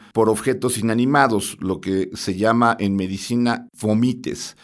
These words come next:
Es decir, todo aquello que puede tocar a una persona que está infectada, que se queda en esa superficie y que luego puede contagiar a otra persona. Con el pasar del tiempo vimos que esto no era cierto,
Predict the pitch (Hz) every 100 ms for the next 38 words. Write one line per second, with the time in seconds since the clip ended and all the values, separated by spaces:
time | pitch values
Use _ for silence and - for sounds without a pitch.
0 | - - - 110 151 156 151 139 135 135
1 | 135 120 - 117 117 107 113 120 113 104
2 | 110 110 - - - 107 139 - 117 117
3 | - - _ - - 107 113 139 127 113
4 | 113 120 123 131 123 127 123 160 123 107
5 | 110 113 110 110 107 107 95 90 - 95
6 | 90 87 78 - - - - _ _ _
7 | 127 131 131 127 123 185 196 175 160 139
8 | - 131 117 120 120 120 117 127 - 104
9 | - 101 98 - 101 101 110 113 - -
10 | 95 95 95 - 156 151 - -